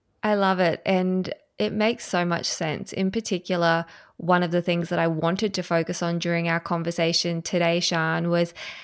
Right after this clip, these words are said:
how men, how men especially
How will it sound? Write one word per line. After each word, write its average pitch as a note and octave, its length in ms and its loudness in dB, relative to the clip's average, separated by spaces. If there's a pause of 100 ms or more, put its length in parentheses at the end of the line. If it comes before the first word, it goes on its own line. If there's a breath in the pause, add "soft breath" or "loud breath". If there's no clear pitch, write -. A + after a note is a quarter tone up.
how C#4 680 2
men, F#3 720 2 (380)
how G3+ 260 0
men G#3+ 400 2 (100)
especially G3 1040 2